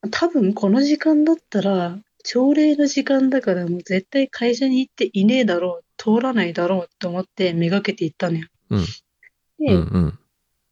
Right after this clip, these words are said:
Speaker 1: まあ、無事に買い物終わってさ、帰ろうと思って。で、やれやれと思って信号待ちしてたらさ、
Speaker 2: うん。
Speaker 1: 本当に、本当にそういう時ってさ、一番会いたくない人とさ、会うんだよね。<laughs> ほんとさ、あの、何？うん。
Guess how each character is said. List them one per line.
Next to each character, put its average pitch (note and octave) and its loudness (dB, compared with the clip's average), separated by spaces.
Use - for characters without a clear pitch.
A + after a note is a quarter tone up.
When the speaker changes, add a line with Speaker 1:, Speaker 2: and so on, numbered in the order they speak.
Speaker 1:
ま A3 -2
あ、 - -4
無 G3 -2
事 F#3 0
に F3 0
買 F#3+ -2
い F3+ 0
物 E3+ -2
終 D#3+ -4
わ D#3 -20
っ - -20
て - -8
さ、 F#3 -2
帰 E3+ -2
ろ F3 2
う F3+ -2
と F3+ -8
思 D#3 -4
っ - -10
て。 A3 -14
で、 F3 -8
や G3 0
れ F3 0
や F3 0
れ E3 -2
と D#3+ -8
思 D#3+ -4
っ D3 -8
て - -10
信 E3+ 0
号 E3+ 0
待 E3 -2
ち - -6
し - -6
て E3+ -6
た E3 -4
ら D#3 -4
さ、 D#3+ -4
Speaker 2:
う - 0
ん。 F2+ -2
Speaker 1:
本 - -2
当 C#4+ -2
に、 C#4+ 2
本 A3+ -2
当 D4 -4
に C#4+ 0
そ C4+ 0
う - 4
い C4+ 4
う C4+ -2
時 A#3 -4
っ - -16
て - -8
さ、 F3 -4
一 E3 -2
番 A3+ 2
会 A#3+ 0
い A3 2
た A3 -2
く A3 -2
な F#3+ 2
い F#3 2
人 F#3 -4
と G#3 -4
さ、 A3 -2
会 G3+ 0
う F3 0
ん E3 -2
だ E3+ -4
よ E3+ -2
ね。 G3 -4
<laughs> - -8
ほ A3 -4
ん - 0
と A3 0
さ、 G3 -2
あ G#3 -6
の、 F3+ 0
何？ F#3+ 0
う G3 -12
ん。 F3 -14